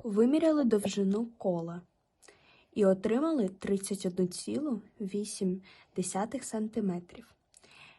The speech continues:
Лінійкою виміряємо радіус кола. Отримали п'ять сантиметрів. Тоді діаметр, відповідно, буде десять сантиметрів.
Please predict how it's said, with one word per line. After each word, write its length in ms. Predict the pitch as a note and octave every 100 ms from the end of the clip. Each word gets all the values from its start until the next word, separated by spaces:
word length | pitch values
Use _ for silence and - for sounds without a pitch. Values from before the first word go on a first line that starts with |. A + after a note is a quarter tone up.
| -
Лінійкою 720 | A3 G#3+ D#4 - B3+ F#3 F3 - _ _ -
виміряємо 640 | G#3+ A#3+ C#4 D4 D4 D4 C#4+
радіус 520 | G#3+ F3+ F3 F3 -
кола. 400 | - F#3 F3+ F3 _ _ - _ _ -
Отримали 540 | F#3+ F#3+ G3 G#3+ D#4
п'ять 360 | E4+ - F#3+ F#3+
сантиметрів. 880 | - G3 G3+ G3 G3+ G3+ G#3+ G3+ _ _ _ - - - _ A3
Тоді 220 | F#3+ G3
діаметр, 760 | F#3+ F#3 F#3+ D4 D#4+ - A#3 -
відповідно, 600 | G3 G3 G3 F#3 B3 D4
буде 200 | C#4+ C4+
десять 440 | B3 G3 F3 F#3 F3+
сантиметрів. 840 | F3+ F3+ F#3+ F3+ F#3+ - F#3+ -